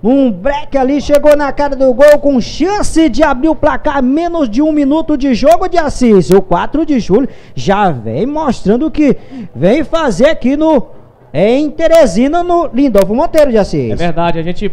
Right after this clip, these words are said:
Speaker 2: a gente comentava isso durante a semana, que o Ted Love é um jogador que veio muito bem na, aí na fase de preparação, pré-temporada, e a gente já mostrou do primeiro lance que quase pinta o primeiro com ele, o Ted Love. A gente só fala um pouquinho, essa aqui tem umas manchas aqui no vidro,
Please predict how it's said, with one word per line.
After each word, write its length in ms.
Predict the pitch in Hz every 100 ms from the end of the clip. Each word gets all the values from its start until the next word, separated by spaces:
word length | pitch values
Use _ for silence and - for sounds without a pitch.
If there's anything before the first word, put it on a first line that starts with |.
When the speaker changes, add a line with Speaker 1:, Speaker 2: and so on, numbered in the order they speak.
| -
Speaker 2:
a 240 | 156 185
gente 160 | 190 202
comentava 460 | 233 262 262 214 208
isso 80 |
durante 200 | 202 208
a 20 | 196
semana, 200 | 196 196
que 40 |
o 20 |
Ted 220 | - 202
Love 160 | 180 185
é 40 | 196
um 20 |
jogador 260 | 185 170
que 320 | 185 202 196 156
veio 160 | 185 190
muito 240 | 202 233
bem 120 | 196
na, 220 | 196 185 165
aí 100 | 156
na 440 | 165 160 156 139 131
fase 220 | - 156
de 40 | -
preparação, 460 | 156 156 151 170
pré-temporada, 640 | 175 170 175 190 160 165 226 - -
e 220 | 170 180
a 60 | 196
gente 160 | 185 214
já 100 | 202
mostrou 260 | 214 196
do 60 | 220
primeiro 300 | 190 214 262
lance 260 | 214 247 - - -
que 100 | 190
quase 480 | - 180 185 208
pinta 300 | 311 - 220
o 40 | 277
primeiro 240 | 220 220
com 160 | - 277
ele, 120 | 208
o 20 |
Ted 180 | - 180
Love. 260 | 240 175 - - -
A 60 |
gente 160 | 202 302
só 140 | 254
fala 180 | 226 233
um 40 | 226
pouquinho, 280 | 202 240
essa 140 | 214 185
aqui 180 | 180 180
tem 220 | - 185
umas 180 | 180 151
manchas 320 | 175 226 -
aqui 160 | 180
no 100 | 180
vidro, 360 | 151 202 202 143